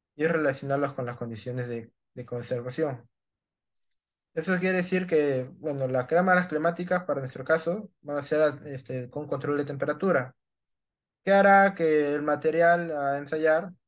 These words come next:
tenga, este, s-, ver, mejor dicho, qué, qué produce dentro del material algún cambio de temperatura brusca, bien sea alta o bien sea muy bajas temperaturas.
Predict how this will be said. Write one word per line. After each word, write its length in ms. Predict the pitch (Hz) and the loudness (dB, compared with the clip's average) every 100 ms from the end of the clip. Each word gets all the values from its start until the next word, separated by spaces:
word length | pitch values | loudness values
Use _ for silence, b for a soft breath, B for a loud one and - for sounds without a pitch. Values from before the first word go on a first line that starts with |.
| _ _ _ | _ _ _
tenga, 340 | - 151 151 151 | -8 -4 2 2
este, 360 | 143 139 135 | 0 -4 -4
s-, 220 | 131 - _ _ _ _ _ _ _ _ _ _ _ _ _ | -6 -10 _ _ _ _ _ _ _ _ _ _ _ _ _
ver, 360 | 156 196 175 | -2 4 4
mejor 260 | 147 139 170 | 4 0 -2
dicho, 240 | 165 135 | 0 -4
qué, 320 | - 170 165 156 | 0 2 2 2
qué 120 | 180 | -2
produce 520 | 170 165 175 165 156 | 2 2 2 0 -4
dentro 280 | 143 160 165 | 0 -2 -2
del 80 | 156 | -4
material 380 | 147 139 147 151 | -4 0 0 2
algún 180 | 147 143 | -2 -4
cambio 240 | 151 156 | -2 0
de 60 | 151 | -2
temperatura 420 | 139 131 123 147 | -4 -6 -6 -6
brusca, 400 | 143 156 - 143 | -4 -4 -2 -4
bien 220 | 143 143 | -4 -6
sea 400 | 160 147 131 135 | -2 0 0 2
alta 500 | 156 160 175 208 - _ | 0 0 -2 -4 -8 _
o 200 | 135 123 | -10 -6
bien 200 | 135 135 | -6 -4
sea 280 | 143 131 123 | -4 -4 -4
muy 200 | 135 147 | -6 -2
bajas 320 | 143 139 135 | -2 -2 -8
temperaturas. 640 | 131 123 123 151 135 - | -8 -8 -6 -6 -6 -8